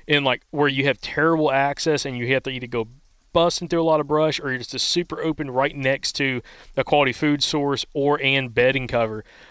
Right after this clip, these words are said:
Um, and I think another thing that people don't take consideration of, especially during bow season, you're a big bow hunter, is having stand sites set up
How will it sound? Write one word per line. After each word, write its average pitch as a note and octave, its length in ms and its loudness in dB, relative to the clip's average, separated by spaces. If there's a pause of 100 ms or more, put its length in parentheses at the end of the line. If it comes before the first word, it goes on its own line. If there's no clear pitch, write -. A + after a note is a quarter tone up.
(100)
Um, A2+ 640 0 (340)
and D#3 180 4
I D3 180 2
think D4+ 160 0
another D#3+ 200 2
thing F3+ 100 -2
that B2 120 -2
people C3 200 -4
don't B2 140 -4 (200)
take D3 140 -4
consideration B2+ 520 -4
of, A#2 80 -4
especially D3+ 280 -4
during A#2+ 140 -4
bow C3 180 0
season, A#2+ 260 -2
you're C#3 100 0
a C3+ 40 -2
big B2 160 0
bow C3 200 2
hunter, A2+ 240 -2 (440)
is D3+ 220 2
having F3 260 0
stand D#3+ 380 -2
sites C3+ 340 2
set C3+ 280 2
up C3+ 180 2